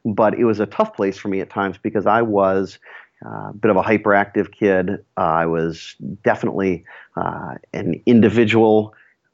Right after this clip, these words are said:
I asked lots and lots of questions. I, uh, was looking to express myself, uh, all the time, and that was not, uh, something that was particularly valued in the, uh, <laughs> culture.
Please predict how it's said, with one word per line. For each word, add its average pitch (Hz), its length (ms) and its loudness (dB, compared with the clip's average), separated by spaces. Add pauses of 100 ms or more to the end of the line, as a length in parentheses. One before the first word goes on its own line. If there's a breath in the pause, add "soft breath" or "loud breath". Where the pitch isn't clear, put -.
I 90 380 -2 (100)
asked 95 380 -6
lots 101 400 0
and 107 80 -2
lots 95 240 -2
of 92 120 -12
questions. 98 760 -4 (140)
I, 85 520 0 (360 loud breath)
uh, 85 160 -8 (140)
was 95 140 -10
looking 107 220 4
to 90 80 2
express - 460 -2
myself, 104 580 0 (120)
uh, 92 340 -8 (140)
all 101 220 2
the 95 100 0
time, 95 340 0 (320 loud breath)
and 98 300 0
that 113 200 2
was 101 160 -4
not, 98 460 0 (160)
uh, 95 200 -8
something 95 340 -2
that 87 120 0
was 85 160 -2
particularly - 640 0
valued 107 580 0 (200)
in 95 300 -2
the, 87 460 2 (160)
uh, 82 260 0 (420)
<laughs> - 40 -20
culture. - 520 0